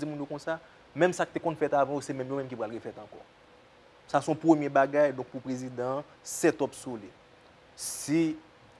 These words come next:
vous avez beaucoup, mais vous avez donné un niveau, vous avez une limite, vous pouvez toujours servir avec eux, mais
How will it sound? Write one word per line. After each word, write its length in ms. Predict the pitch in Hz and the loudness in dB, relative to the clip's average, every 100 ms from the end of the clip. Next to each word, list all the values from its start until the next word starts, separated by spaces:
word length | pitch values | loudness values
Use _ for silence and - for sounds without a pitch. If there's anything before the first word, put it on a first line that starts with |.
| - | -8
vous 160 | 120 117 | -8 0
avez 140 | 160 | 2
beaucoup, 380 | 170 175 170 180 - | 4 4 2 -4 -6
mais 220 | 143 139 | -6 -2
vous 140 | 139 | 0
avez 340 | 143 156 156 160 | 2 6 6 6
donné 260 | 139 135 135 | 2 -2 -2
un 40 | |
niveau, 380 | 147 151 131 131 | -2 -4 -2 -2
vous 80 | 131 | -2
avez 120 | 131 | -2
une 80 | 131 | -4
limite, 280 | 147 139 131 151 | -4 -8 -6 0
vous 180 | 160 170 - - | 0 -2 -12 -6
pouvez 240 | 160 160 | 8 8
toujours 240 | 151 143 | 8 -2
servir 380 | 143 156 131 131 | 0 -2 0 2
avec 360 | 131 120 123 127 | 2 2 -2 -2
eux, 180 | 143 156 - - - - | -4 -6 -12 -20 -20 -16
mais 220 | 135 147 | 0 0